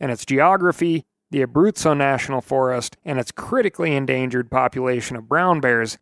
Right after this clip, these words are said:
is located, uh, right above the boot, about mid-shin. If you are not familiar with the geography of Italy,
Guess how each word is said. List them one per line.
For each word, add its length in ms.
is 160
located, 760
uh, 300
right 200
above 300
the 80
boot, 420
about 340
mid-shin. 680
If 160
you 100
are 80
not 300
familiar 500
with 200
the 80
geography 580
of 120
Italy, 440